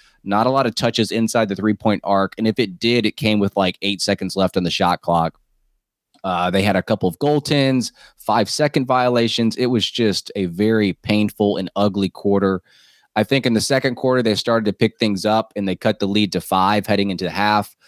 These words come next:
The ball movement improved, the player movement improved. Uh, but in the second half, they were just kinda trading baskets at that point. It felt like Charlotte was trying to gain some steam with Nick Smith Junior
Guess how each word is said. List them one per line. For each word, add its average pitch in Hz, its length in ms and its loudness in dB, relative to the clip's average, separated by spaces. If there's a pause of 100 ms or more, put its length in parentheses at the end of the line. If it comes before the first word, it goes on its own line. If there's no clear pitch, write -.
(200)
The 85 80 -12
ball 104 360 0
movement 113 380 0
improved, 107 580 -2
the - 80 -10
player 110 380 0
movement 107 380 0
improved. 101 600 -2 (520)
Uh, 95 100 0
but 110 140 0
in 156 80 0
the 156 80 0
second 165 320 -2
half, 135 240 0
they 120 80 0
were 123 100 2
just 156 160 -2
kinda 131 140 0
trading 98 340 -2
baskets 92 480 -2
at - 40 -18
that 85 200 -4
point. 85 420 -6
It 90 140 -8
felt 104 220 -2
like 101 160 0
Charlotte 101 320 2
was 90 160 -2
trying 110 220 0
to 110 60 2
gain 107 260 0
some 104 140 -6
steam 107 420 0
with 92 160 -6
Nick 104 160 -2
Smith - 420 -4
Junior 143 540 0